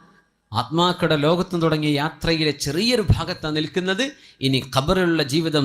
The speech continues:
ദീർഘമാണ്, മഹ്ശറ ദീർഘമാണ്, അതിൻ്റെ ഇടക്കുള്ള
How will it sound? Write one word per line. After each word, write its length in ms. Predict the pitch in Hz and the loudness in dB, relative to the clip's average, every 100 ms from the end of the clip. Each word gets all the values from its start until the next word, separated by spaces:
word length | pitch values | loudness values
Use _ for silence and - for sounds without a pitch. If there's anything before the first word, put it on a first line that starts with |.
| 123 | 2
ദീർഘമാണ്, 600 | 160 160 185 190 202 233 285 - - 113 120 | 0 0 0 2 0 0 -4 -10 -10 -4 -2
മഹ്ശറ 360 | 117 - 202 175 151 | -2 0 0 2 0
ദീർഘമാണ്, 560 | 196 190 208 220 262 - | -2 -2 0 2 0 -2
അതിൻ്റെ 260 | 156 175 160 156 | -8 -4 -2 0
ഇടക്കുള്ള 420 | 156 - 220 190 | -2 -2 -2 -2